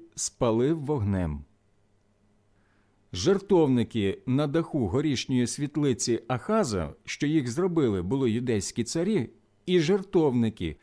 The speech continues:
що їх зробив був Манасія в обох дворах Господнього храму, цар зруйнував, розбив їх, а порох з них кинув у Кедрон потік.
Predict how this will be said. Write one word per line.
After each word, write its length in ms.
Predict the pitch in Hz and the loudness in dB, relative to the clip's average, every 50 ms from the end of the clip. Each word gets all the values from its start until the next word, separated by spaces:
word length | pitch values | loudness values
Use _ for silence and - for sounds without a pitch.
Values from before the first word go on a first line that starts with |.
| _ _ _ - | _ _ _ -10
що 220 | - - - 147 | -8 -2 0 0
їх 200 | 156 196 214 190 | 2 2 0 0
зробив 540 | 147 156 185 196 180 165 160 143 120 104 101 | 0 2 2 2 2 4 4 4 4 2 2
був 360 | 98 107 147 160 147 113 101 - - | 0 2 2 2 2 2 -2 -6 -4
Манасія 920 | - 127 127 131 143 165 196 220 214 208 - - 113 98 90 82 78 73 - - | -2 2 2 2 2 2 2 2 2 0 -2 -2 -2 -2 -2 -2 -4 -6 -8 -12
в 180 | - 87 90 127 | -10 -6 -2 -2
обох 380 | 160 156 147 156 139 107 92 | -2 0 0 0 0 0 0
дворах 400 | 90 104 131 151 160 151 123 98 | 0 -2 -2 -2 0 0 0 -2
Господнього 720 | 85 80 120 143 - - - - 170 135 123 139 156 165 165 | -2 -2 -4 -4 -4 -4 -2 0 0 0 0 -2 -4 -6 -6
храму, 480 | - - 165 139 110 92 80 76 69 69 _ _ _ _ _ _ _ _ _ _ _ | -6 -6 -6 -4 -4 -4 -4 -6 -8 -10 _ _ _ _ _ _ _ _ _ _ _
цар 480 | - - - 190 202 220 233 220 208 - - - - | -8 -4 0 2 2 2 2 0 -2 -4 -6 -16 -10
зруйнував, 840 | - 120 110 143 165 196 208 202 202 208 196 147 120 101 90 76 71 - _ _ _ _ _ _ _ _ | -8 -4 -2 0 2 2 4 4 4 4 4 2 2 0 0 -2 -6 -10 _ _ _ _ _ _ _ _
розбив 600 | - 113 - 113 107 85 - 82 80 135 180 196 | -2 0 2 2 2 0 -2 -2 0 2 2 2
їх, 420 | 180 196 202 196 190 190 - - _ _ _ _ _ _ - | 0 -2 -2 -2 -2 -4 -8 -20 _ _ _ _ _ _ -2
а 160 | - 135 123 | 0 0 0
порох 500 | 113 - - 123 117 123 143 180 202 190 | 0 -2 -4 -2 0 0 2 2 0 -2
з 100 | 160 147 | -2 -2
них 420 | 156 165 147 117 87 - - - _ _ _ _ _ _ _ | -2 0 0 0 -2 -4 -8 -18 _ _ _ _ _ _ _
кинув 500 | - - 170 214 226 220 226 220 208 - - _ _ _ | 0 2 4 4 6 6 4 2 0 -2 -12 _ _ _
у 140 | - 190 175 | -4 -4 -2
Кедрон 600 | - - 120 101 107 104 107 120 131 156 170 165 156 _ _ _ _ | 0 -2 -2 0 0 0 0 2 2 2 0 -2 -2 _ _ _ _
потік. 580 | - 127 139 - - 107 90 78 - _ - | -4 -4 -4 -4 -6 -6 -6 -6 -8 _ -20